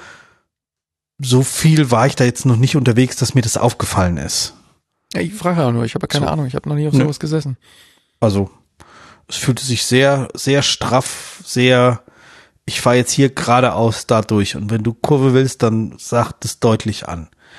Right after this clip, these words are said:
Speaker 1: Mehr,
Speaker 2: Okay.
Speaker 1: mehr so, also nicht so
Speaker 2: Okay, also mehr
Speaker 1: rechts,
Speaker 2: geradeaus
Speaker 1: links, sondern
Speaker 2: lauf-, willig.
Speaker 1: geradeaus und tsch, gib ihm. Äh, ich muss, bin zwar heute Nachmittag auch noch mal ganz kurz irgendwie eine halbe Stunde oder zwanzig Minuten äh,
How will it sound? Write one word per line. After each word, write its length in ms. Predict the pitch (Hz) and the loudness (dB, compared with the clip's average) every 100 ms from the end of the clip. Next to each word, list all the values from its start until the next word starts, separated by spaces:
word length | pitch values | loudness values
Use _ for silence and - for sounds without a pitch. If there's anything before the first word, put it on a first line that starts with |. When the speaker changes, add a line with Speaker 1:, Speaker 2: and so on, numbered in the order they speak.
| - - | -10 0
Speaker 1:
Mehr, 420 | 113 117 127 139 | 2 4 2 -2
Speaker 2:
Okay. 60 | 120 | 0
Speaker 1:
mehr 200 | 123 120 | 2 2
so, 340 | 95 104 85 | 2 0 0
also 240 | - 95 107 | -4 -2 0
nicht 220 | 135 - | 0 2
so 120 | 135 | 2
Speaker 2:
Okay, 260 | 127 143 135 | 2 2 -2
also 240 | 143 143 147 | -6 -6 -2
mehr 140 | 147 | 0
Speaker 1:
rechts, 140 | 120 | 0
Speaker 2:
geradeaus 200 | - 139 | 0 2
Speaker 1:
links, 160 | 151 - | 2 2
sondern 380 | 139 123 123 117 | 2 4 4 2
Speaker 2:
lauf-, 220 | 110 - - _ _ | 0 -6 -16 _ _
willig. 480 | 147 135 139 135 - _ - | -8 -4 -2 -4 -10 _ -8
Speaker 1:
geradeaus 580 | 151 127 123 104 131 - | 0 2 2 2 2 0
und 240 | 113 113 - - | -4 -4 -6 -6
tsch, 320 | - - - - _ - - _ | -4 -4 -8 -18 _ -20 -20 _
gib 180 | - 117 | -4 -2
ihm. 260 | 82 82 78 _ _ _ - - - - - - - _ - | -4 -6 -8 _ _ _ -20 -20 -20 -20 -20 -20 -20 _ 2
Äh, 180 | 110 | 2
ich 140 | 110 - | 2 0
muss, 260 | 123 - 131 | 0 2 -2
bin 400 | 120 110 - 127 | -2 -2 0 2
zwar 160 | 131 107 | 4 2
heute 140 | 104 | 2
Nachmittag 300 | 123 139 110 | 2 2 2
auch 120 | 110 | 2
noch 100 | 113 | 2
mal 140 | 110 110 | 2 2
ganz 260 | 107 - | 0 0
kurz 200 | - 113 | -2 -2
irgendwie 160 | 110 107 | 0 0
eine 140 | 107 | 2
halbe 160 | 107 107 | 2 0
Stunde 300 | - 113 117 | -2 0 2
oder 320 | 113 107 95 - _ _ _ _ _ _ | 2 2 -2 -10 _ _ _ _ _ _
zwanzig 320 | - 113 107 | -4 -2 -2
Minuten 420 | 120 120 127 135 123 - _ - - - - - _ - | -2 -2 0 -4 -6 -10 _ -20 -18 -16 -16 -18 _ 2
äh, 360 | 117 117 113 | 4 6 4